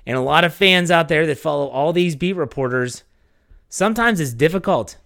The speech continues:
It is really difficult to have a good feel of what's going on. Now, we'll know more when the preseason rolls around because at least two out of those three games will be nationally televised. But other than that,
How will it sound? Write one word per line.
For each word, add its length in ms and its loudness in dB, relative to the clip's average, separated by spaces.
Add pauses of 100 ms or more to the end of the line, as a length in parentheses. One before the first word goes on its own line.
(300)
It 120 0
is 180 -4
really 340 4
difficult 480 2
to 80 -2
have 140 2
a 40 -2
good 300 0
feel 200 2
of 100 0
what's 240 -2
going 260 -2
on. 240 -2
Now, 80 -2
we'll 200 0
know 160 0
more 200 2
when 140 0
the 80 -2
preseason 560 -4
rolls 180 -4
around 300 -2
because 340 -2
at 80 0
least 320 -2
two 200 0
out 180 4
of 40 -4
those 220 0
three 240 -4
games 400 -4 (420)
will 100 -2
be 120 -2
nationally 480 -2
televised. 640 -2 (720)
But 180 2
other 220 2
than 200 -6
that, 360 -2